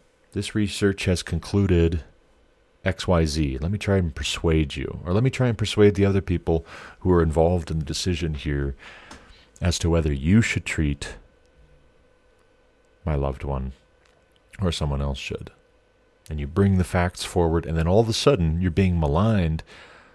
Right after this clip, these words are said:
by powerful people, being maligned in the press as a conspiracy theorist, or anti-science, or a science denier, or not taking this seriously, or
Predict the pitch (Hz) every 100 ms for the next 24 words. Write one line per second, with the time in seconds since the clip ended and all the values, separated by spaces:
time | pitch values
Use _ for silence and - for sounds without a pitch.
0 | _ _ _ _ _ _ - 73 - 107
1 | 110 101 104 - 90 - 85 82 - -
2 | _ _ _ _ _ _ _ 80 73 69
3 | 71 90 101 95 87 - 85 80 78 -
4 | - _ _ _ _ _ _ _ - 92
5 | 80 - 78 - - 71 69 - - -
6 | - - - 95 90 85 82 80 _ _
7 | _ - 87 80 71 - 69 - - 67
8 | - 92 90 80 - 76 67 67 67 65
9 | 92 87 82 - - - - - _ _
10 | _ 104 113 - 107 98 92 85 - -
11 | 76 67 - - - 87 87 85 85